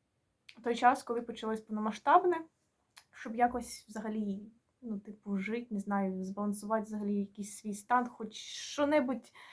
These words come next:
Ну, кожен по-різному це взагалі проживає, але, ну, <laughs> щоб не з'їхати з глузду зо-,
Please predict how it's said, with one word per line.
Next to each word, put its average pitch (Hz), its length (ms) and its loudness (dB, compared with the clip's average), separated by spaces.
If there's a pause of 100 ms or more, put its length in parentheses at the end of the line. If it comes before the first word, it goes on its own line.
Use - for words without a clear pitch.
(460)
Ну, 214 320 2 (140)
кожен 262 280 6
по-різному 262 420 6
це 220 180 -2
взагалі 208 280 0
проживає, 202 520 0
але, 214 640 4
ну, 190 440 -2 (840)
<laughs> - 840 -14
щоб 247 240 -2
не 262 120 6
з'їхати 254 360 4
з 226 80 -2
глузду 226 360 -4
зо-, 208 260 2